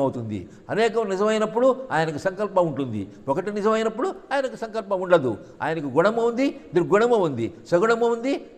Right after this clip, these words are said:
నిర్గుణము ఉంది. ఆయన రా-, గుణరాగ సహితుడు, గుణరాగ రహితుడు, ఈ మూడు లక్షణాలు కూడా కలిగిన వాడు అనేటువంటి ప్రతిపాదన చేస్తారు అమ్మ. ఇది చాలా అత్యద్భుత అద్భుతమైనటువంటి విశేషం. ఇక్కడ ఆ చైతన్యం యొక్క స్వరూపం ఏమిటి? జాగ్రత్తలో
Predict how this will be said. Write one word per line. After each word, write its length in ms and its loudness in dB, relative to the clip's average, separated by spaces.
నిర్గుణము 420 0
ఉంది. 200 -2
ఆయన 160 4
రా-, 140 4
గుణరాగ 380 6
సహితుడు, 380 4
గుణరాగ 420 6
రహితుడు, 400 2
ఈ 60 -2
మూడు 200 2
లక్షణాలు 420 0
కూడా 160 4
కలిగిన 280 0
వాడు 180 2
అనేటువంటి 400 -6
ప్రతిపాదన 500 -4
చేస్తారు 440 -6
అమ్మ. 120 -10
ఇది 120 -10
చాలా 240 -2
అత్యద్భుత 400 -6
అద్భుతమైనటువంటి 640 -10
విశేషం. 360 -8
ఇక్కడ 200 2
ఆ 40 4
చైతన్యం 340 0
యొక్క 240 -2
స్వరూపం 400 -4
ఏమిటి? 220 -4
జాగ్రత్తలో 420 6